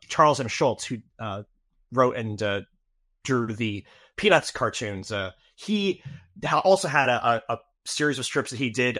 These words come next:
about, you know, adults and, and young adults. And one of them, uh, had a son talking to his mom saying, "So there's this girl I really like, and she says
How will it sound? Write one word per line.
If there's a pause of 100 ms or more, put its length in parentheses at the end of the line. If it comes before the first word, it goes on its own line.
about,
you
know,
adults
and,
and
young
adults.
And (460)
one
of
them, (200)
uh,
had
a
son
talking
to
his
mom
saying, (400)
"So
there's
this
girl
I
really
like,
and
she
says